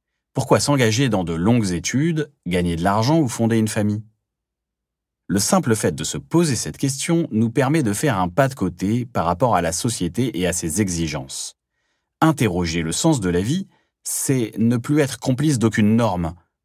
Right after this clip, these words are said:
d'aucun impératif sociétal. Passé le stade de l'adolescence, nous sommes assez vite sommés d'oublier cette question pour devenir de bons producteurs et consommateurs de biens et services.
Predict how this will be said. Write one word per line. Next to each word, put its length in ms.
d'aucun 400
impératif 500
sociétal. 680
Passé 240
le 80
stade 240
de 80
l'adolescence, 800
nous 100
sommes 240
assez 200
vite 200
sommés 560
d'oublier 440
cette 220
question 500
pour 160
devenir 500
de 120
bons 280
producteurs 720
et 80
consommateurs 720
de 100
biens 200
et 80
services. 600